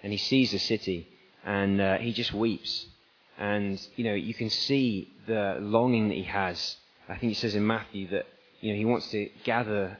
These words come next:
the people of Jerusalem as, as a hen gathers her chicks, you know, to protect, uh, to shelter, um, but they are not willing. And just that you can really see in Jesus that love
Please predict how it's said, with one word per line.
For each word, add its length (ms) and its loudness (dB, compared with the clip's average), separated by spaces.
the 80 -4
people 320 2
of 80 -10
Jerusalem 520 -2
as, 260 -4
as 100 -2
a 60 0
hen 260 2
gathers 340 2
her 80 -2
chicks, 440 -4
you 80 -4
know, 80 -4
to 100 -6
protect, 640 -6
uh, 180 -4
to 60 -8
shelter, 600 0
um, 460 -2
but 160 -6
they 120 -2
are 40 -2
not 180 -2
willing. 380 0
And 300 -4
just 200 -2
that 60 -4
you 120 -2
can 160 0
really 160 4
see 320 4
in 100 6
Jesus 400 2
that 220 0
love 420 4